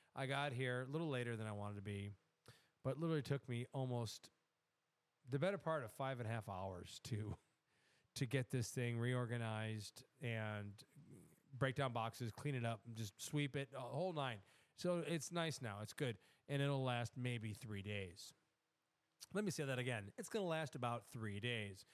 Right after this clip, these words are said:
because we'll get delivery on Wednesday. Eh, uh, no, I'm sorry. Sh-, we get deliveries every day, but we'll get, we'll get some, our big delivery on Thursday, and it'll just be trashed again. So, um, I'm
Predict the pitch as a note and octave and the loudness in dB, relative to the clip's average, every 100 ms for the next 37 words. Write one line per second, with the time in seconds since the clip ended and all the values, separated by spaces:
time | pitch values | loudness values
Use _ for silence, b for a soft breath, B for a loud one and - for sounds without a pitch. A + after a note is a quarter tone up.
0 | B B _ C#3 C#3+ C#3 D3 C3+ C#3+ F3 | B B _ 0 2 2 2 2 2 2
1 | E3+ F3 C#3 C3+ C3 B2+ A#2+ C3+ D#3 E3 | 2 2 2 2 2 0 0 2 2 -2
2 | C#3+ A#2+ A#2 G#2+ G2+ G#2 A2+ b b b | -2 2 2 2 0 -2 -6 b b b
3 | _ - C#3 - C3 C#3+ A#2 B2+ A2 G#2+ | _ -8 -6 -2 0 2 2 2 0 0
4 | - - - - - - - B2+ D3 D#3+ | -6 -10 -8 -6 -8 -12 -20 -16 -12 0
5 | D#3+ D#3 B2+ B2+ A2+ G#2 G#2+ A#2 A2+ A#2 | 2 2 2 0 0 0 0 0 -2 -2
6 | C3 C3+ C3 C3+ C#3+ C#3 D#3 C3+ C3 B2 | -2 -4 -4 -2 -2 -2 -4 -4 -2 0
7 | D3+ C#3+ C3 B2 A2 - C3+ C#3+ A#2+ A2 | 0 2 2 2 0 -2 0 0 0 -2
8 | G#2 G#2 b b _ - B2 A#2+ A#2 G#2+ | -2 -4 b b _ -2 0 2 0 -2
9 | G2+ A2 G#2+ G#2 - A2 G2+ - G2 F#2 | -4 -4 -4 -6 -4 -2 -2 -6 -8 -10
10 | F2 - - F#2 - B B B _ A#2+ | -14 -12 -12 -12 -16 B B B _ -8
11 | G#2 F#2+ F#2+ _ _ A#2+ A2 | -8 -8 -16 _ _ -6 -6